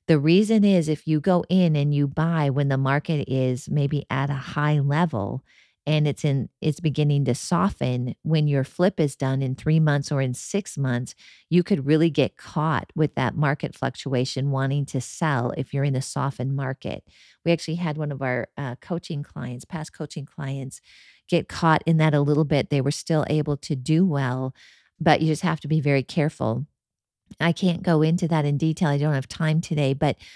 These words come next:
I did do a recent webinar that you can go and listen to.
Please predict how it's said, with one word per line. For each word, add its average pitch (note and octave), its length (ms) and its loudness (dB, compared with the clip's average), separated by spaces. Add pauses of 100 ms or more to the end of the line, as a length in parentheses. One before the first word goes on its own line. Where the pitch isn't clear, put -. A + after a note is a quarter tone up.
(220)
I E3 100 6
did E3+ 260 6
do F3+ 160 6
a C#3+ 60 6
recent D3+ 420 2
webinar D3 540 4
that C#3+ 180 0
you D3+ 140 2
can D3+ 300 0
go D3 200 4
and C#3 200 2
listen D#3 380 2
to. C3+ 440 0